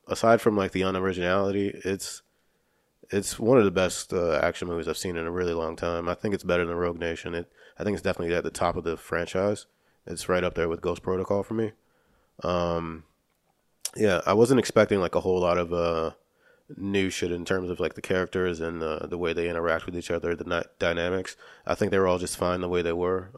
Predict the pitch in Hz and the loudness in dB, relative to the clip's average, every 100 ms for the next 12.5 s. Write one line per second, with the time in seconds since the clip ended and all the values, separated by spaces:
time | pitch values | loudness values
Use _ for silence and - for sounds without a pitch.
0 | - - 87 85 78 76 _ _ _ _ | -20 -8 -4 -2 -4 -8 _ _ _ _
1 | _ - 104 98 98 127 123 104 107 92 | _ -2 4 4 4 6 6 6 4 0
2 | 90 101 98 95 95 92 92 92 87 85 | 2 2 2 0 -2 2 4 4 2 -2
3 | 85 92 92 87 85 85 85 _ _ _ | -2 -2 -2 -2 -2 -6 -12 _ _ _
4 | _ - 98 90 92 95 95 87 92 - | _ -10 -6 -4 -2 0 0 0 -2 -2
5 | 80 92 - 95 107 - 104 117 113 - | 0 0 -2 -4 -4 -4 -4 0 -2 -4
6 | - _ _ _ _ _ 87 87 87 90 | -16 _ _ _ _ _ -4 -2 -2 -2
7 | 90 90 90 87 87 82 82 - _ _ | -2 0 0 -2 -4 -8 -12 -18 _ _
8 | _ _ _ _ _ _ _ _ _ _ | _ _ _ _ _ _ _ _ _ _
9 | - 117 110 87 - 87 85 - 95 - | -8 2 4 4 2 -2 -2 -2 -4 0
10 | 113 98 90 90 92 98 95 90 85 - | 4 4 2 -4 -2 2 2 0 -10 -14
11 | _ _ - - 92 95 90 76 69 - | _ _ -8 0 2 2 0 2 0 0
12 | 80 80 - - - | -2 -2 -2 -8 -8